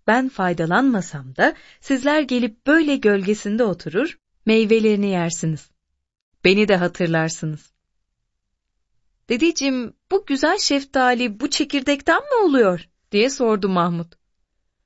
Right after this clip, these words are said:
"Evet yavrum. Haydi çocuklar, bu çekirdekleri şu tarafa dikelim, hem de sohbet edelim." Hep beraber bahçedeki boş bölüme çekirdekleri Hikmet Dede'nin gösterdiği şekilde diktiler. Hepsi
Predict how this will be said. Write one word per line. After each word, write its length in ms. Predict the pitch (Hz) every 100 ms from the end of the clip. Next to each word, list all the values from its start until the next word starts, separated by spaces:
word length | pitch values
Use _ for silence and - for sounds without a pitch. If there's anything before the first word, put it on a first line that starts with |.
| _ _ _ _ -
"Evet 340 | 233 196 -
yavrum. 340 | 175 160 151 _ _ _ _ _ _
Haydi 340 | 330 349 247
çocuklar, 600 | 214 214 175 170 156 - - _
bu 80 | 294
çekirdekleri 720 | 285 269 196 196 190 196 240
şu 140 | -
tarafa 380 | - 208 180 180
dikelim, 420 | 175 175 160 277 339
hem 200 | 294 233
de 100 | 254
sohbet 460 | 247 214 - 190
edelim." 320 | 170 156 151 147 _ _ _ _ _ _ _ _ _
Hep 260 | - 392 -
beraber 600 | 233 175 147 180 339 -
bahçedeki 640 | 233 226 254 240 226 170
boş 280 | 208 311 -
bölüme 440 | 165 147 143 285 - _
çekirdekleri 880 | - 277 294 262 277 277 285 285 269
Hikmet 380 | 208 196 285 -
Dede'nin 380 | 220 214 208 196
gösterdiği 580 | 180 - 190 180 190
şekilde 480 | 302 214 185 175 226
diktiler. 440 | 208 - 185 165 151 _ _ _ _ _ _ _ _
Hepsi 640 | - 392 - - 196 359